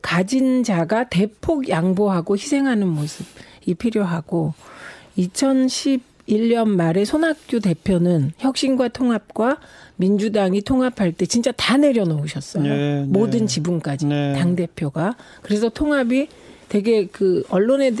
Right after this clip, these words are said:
Speaker 1: 언론이 보통 통합에 대해서 박하잖아요.
Speaker 2: 음.
Speaker 1: 그런데 지분 없는 통합, 그래서 되게 그게 아름다운 통합으로.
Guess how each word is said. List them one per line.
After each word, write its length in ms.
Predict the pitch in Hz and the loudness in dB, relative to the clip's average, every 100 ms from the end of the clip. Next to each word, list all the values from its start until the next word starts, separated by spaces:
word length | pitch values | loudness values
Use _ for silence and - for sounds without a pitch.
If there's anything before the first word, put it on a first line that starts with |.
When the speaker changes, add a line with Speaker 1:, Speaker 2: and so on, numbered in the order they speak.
| - - | -6 -2
Speaker 1:
언론이 460 | 170 254 302 262 | 2 2 0 -4
보통 360 | - 175 277 262 | -4 -4 -2 -4
통합에 400 | - 330 320 269 | -2 -2 0 -2
대해서 220 | 196 220 | 0 -2
박하잖아요. 800 | - - - 208 175 147 170 233 | -4 -4 -2 0 0 0 0 0
Speaker 2:
음. 400 | 190 131 123 117 113 | 0 -2 -4 -6 -2
Speaker 1:
그런데 300 | 220 226 240 | 0 0 0
지분 420 | - 233 277 277 | 2 2 2 2
없는 300 | 214 202 185 | 2 2 2
통합, 400 | 214 196 160 135 _ _ - | 2 2 0 -2 _ _ -10
그래서 340 | - 202 202 240 | -2 -2 0 0
되게 280 | 208 202 | 0 0
그게 200 | 196 - | -4 -4
아름다운 540 | - 180 247 247 214 190 | -2 0 2 2 2 0
통합으로. 680 | - 208 175 - 165 185 | 0 -2 -2 -4 -2 -2